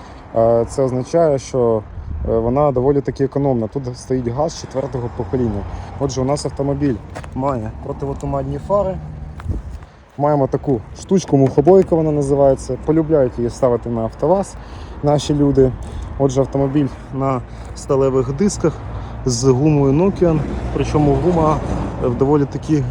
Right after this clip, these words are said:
гарному стані, я скажу, не вбита. Отже, їздити можна. У нас, е, є фарбовані елементи, але, в принципі, виглядає більш-менш.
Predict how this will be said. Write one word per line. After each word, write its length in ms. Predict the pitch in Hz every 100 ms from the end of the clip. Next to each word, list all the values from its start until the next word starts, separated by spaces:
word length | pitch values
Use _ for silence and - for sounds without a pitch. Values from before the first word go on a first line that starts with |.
| 139
гарному 380 | 139 143 139
стані, 300 | 131 139 113
я 80 | 113
скажу, 280 | 110 123 113
не 180 | 123 147
вбита. 460 | 123 117 110 107 98 - - - -
Отже, 240 | 120 117
їздити 440 | 120 139 135 123 131
можна. 360 | 127 120 107 104 98 - 123
У 60 |
нас, 320 | 165 165 - -
е, 220 | 131 131 131
є 120 | 147
фарбовані 580 | - 131 131 131 135 139
елементи, 580 | 151 196 226 214 175 151 - - - - - -
але, 240 | 143 165
в 60 | 147
принципі, 500 | 175 196 175 170 151
виглядає 520 | 139 123 139 165 156
більш-менш. 720 | 120 143 - 147 139 104 104